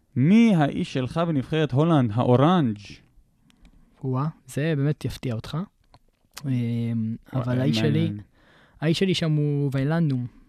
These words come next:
Speaker 2: אה,
Speaker 1: שתדע שהייתי פסע מלבחור אותו, פסע. ואז
Speaker 2: אחלה
Speaker 1: אמרתי,
Speaker 2: ג'י ג'י.
Speaker 1: "עומר חכים יבחר אותו, אני לא אלך על זה."
Speaker 2: <laughs> אחלה ג'י ג'י, אני חושב שהוא, תשמע, הוא השחקן שכאילו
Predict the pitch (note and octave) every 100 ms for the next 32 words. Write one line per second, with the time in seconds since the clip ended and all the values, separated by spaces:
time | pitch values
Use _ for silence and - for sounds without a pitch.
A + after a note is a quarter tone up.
0 | _ _ B2 A#2+ A#2 A#2 A#2 A#2 A#2 A#2+
1 | - C#3 C#3 E3 G3+ A#3+ C4 - - -
2 | D3 E3+ F3 _ _ _ _ - - -
3 | - E4+ - - F#3+ E3 C#3+ - - C3+
4 | A#2 - A2+ - - D4+ C#4 - B2 G#2+
5 | _ _ _ _ C#3 F3 G3 G3 A3 A#3+
6 | A#3+ C3+ A#2 - G3 G#3+ G#3+ F#3+ F3 G#3
7 | G3+ E3 C3 G#3+ A3+ G#3+ A#3 - C3+ C#3
8 | E3+ C#3 B2 G2 G2+ G2+ - C#3 D#3 -
9 | - - - - - C#3+ D3+ D3+ C3+ D3
10 | D3 C#3 C3 C#3+ C#3+ E3+ - F#3 D#3+ D3+
11 | D3 C3+ B2+ - _ _ _ _ _ _
12 | _ _ _ - - G#3 G#3+ E3+ - -
13 | D3+ - A#3 C4 A#3+ A3 - A#3+ C4 B3+
14 | G#3+ G3 F3